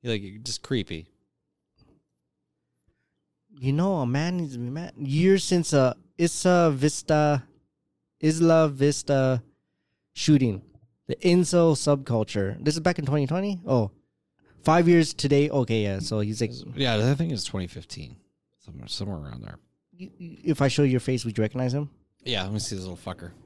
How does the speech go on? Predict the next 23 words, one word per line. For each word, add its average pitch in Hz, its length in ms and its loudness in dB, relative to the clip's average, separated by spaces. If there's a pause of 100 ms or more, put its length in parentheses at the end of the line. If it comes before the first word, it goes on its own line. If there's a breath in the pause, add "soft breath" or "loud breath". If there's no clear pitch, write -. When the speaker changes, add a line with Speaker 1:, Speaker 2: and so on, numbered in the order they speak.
(160)
Speaker 1:
This 120 80 -14
little, 143 120 -10
little 156 180 -12
squid, 107 340 -8
right? 110 220 -6 (580)
Oh, 92 200 -4
no, 82 200 -8
it's - 200 -12
not - 140 -12
him. - 140 -18 (340)
Speaker 2:
What? 220 180 -10 (320)
Down 139 160 -2
there? 196 180 -4 (160)
Speaker 1:
No, 95 260 -6
Calif-, 120 380 -4 (380)
oh, 123 120 0
it's, 101 220 -4
uh, 113 120 -8
top 117 240 -4
left. 101 320 -8 (100)
Yeah, 101 200 -6 (640)
that 117 140 -14
guy. 92 140 -16